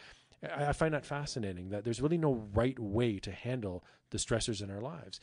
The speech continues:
You, you've given us these tools to work on, but every single person is different and every single culture is different as well.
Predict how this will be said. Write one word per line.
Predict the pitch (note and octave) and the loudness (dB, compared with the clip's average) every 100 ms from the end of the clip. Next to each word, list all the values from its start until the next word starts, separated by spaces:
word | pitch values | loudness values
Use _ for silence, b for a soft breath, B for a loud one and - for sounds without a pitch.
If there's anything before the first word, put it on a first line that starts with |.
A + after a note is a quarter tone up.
| B | B
You, | A#2 A#2+ | -2 2
you've | B2+ B2+ | 2 6
given | D3+ C3+ | 4 4
us | - | 0
these | G2 - | -6 -6
tools | - A3 E3 - | -4 0 0 -2
to | B2+ | -6
work | G2+ G2 - | -6 -6 -6
on, | F#2+ F#2 - B B B B B - | -8 -10 -14 B B B B B -2
but | C3+ - | -2 0
every | E3+ E3+ D#3 | 0 2 2
single | - D#3 | 0 -4
person | A#2 - D3+ - F3 | -4 -4 -6 -4 -6
is | D#3+ | -6
different | F3 - G3 | -8 -6 -4
and | A#2 | -2
every | B2 C3+ | 0 -2
single | - D3 D3 | -4 -2 -2
culture | - - - G#2 | -2 -4 -4 -8
is | F2+ | -8
different | - - G#2 | -12 -16 -16
as | A2 | -12
well. | D3+ B2 | -12 -12